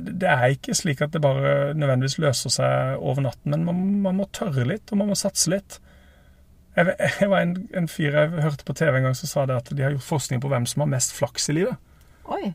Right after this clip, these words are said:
Speaker 1: Ehm, og det viser at de som er på en måte utadvendte og risikovillige, har mest flaks. Og det bunner egentlig ut på at det er ikke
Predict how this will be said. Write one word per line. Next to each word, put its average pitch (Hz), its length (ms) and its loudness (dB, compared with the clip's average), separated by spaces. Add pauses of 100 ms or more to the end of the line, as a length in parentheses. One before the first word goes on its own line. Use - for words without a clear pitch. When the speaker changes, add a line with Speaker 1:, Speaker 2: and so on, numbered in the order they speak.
Speaker 1:
Ehm, 147 640 6 (160)
og 151 140 -2
det 147 100 8 (160)
viser 143 240 0
at 143 80 -4
de 131 100 -2
som 143 200 -2
er 131 100 -2
på - 80 -8
en 143 60 -6
måte 143 160 0 (500)
utadvendte 135 800 2 (280)
og 143 100 0
risikovillige, 147 580 0
har 135 160 4
mest 147 240 0
flaks. - 320 0 (680)
Og 147 80 2
det 156 80 4
bunner 165 320 4
egentlig 147 320 2
ut - 160 -6
på 135 100 2
at 160 140 -6
det 151 100 2
er 110 240 -2
ikke 202 240 0